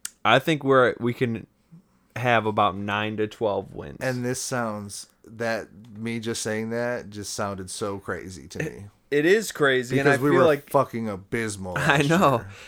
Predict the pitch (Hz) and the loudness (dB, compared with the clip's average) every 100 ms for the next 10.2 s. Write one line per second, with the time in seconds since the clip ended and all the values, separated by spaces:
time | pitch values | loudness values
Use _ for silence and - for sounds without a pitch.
0 | - 127 131 131 165 170 160 143 120 - | 0 6 6 6 4 6 2 0 -8 -4
1 | 147 139 143 131 120 82 123 127 - 113 | -2 0 -2 0 0 2 0 -2 -6 -6
2 | - 127 131 131 131 85 113 - 117 117 | -6 -2 0 2 2 2 -4 -2 0 0
3 | 120 - 107 107 120 139 143 147 143 - | -4 -12 -14 -8 0 2 2 0 -2 -4
4 | 120 120 117 117 117 127 123 117 - - | -8 -8 -8 -4 0 -2 -2 -4 -6 -10
5 | 117 123 120 113 107 92 110 117 120 113 | -8 -8 -8 -8 -8 -8 -6 -6 -4 -6
6 | 107 - 113 135 147 113 120 123 127 113 | -8 -4 0 2 0 -2 -2 0 0 -2
7 | 110 - - 98 110 131 - 98 - - | -6 -10 -12 -6 0 0 -2 -16 -18 -14
8 | 101 107 - 113 110 104 - 110 117 107 | -12 -10 -8 -6 -6 -8 -10 -8 -4 -2
9 | 113 123 - 113 123 123 - 104 107 113 | -2 -4 -4 -8 -6 -6 -8 -8 -8 -6
10 | 110 107 | -8 -10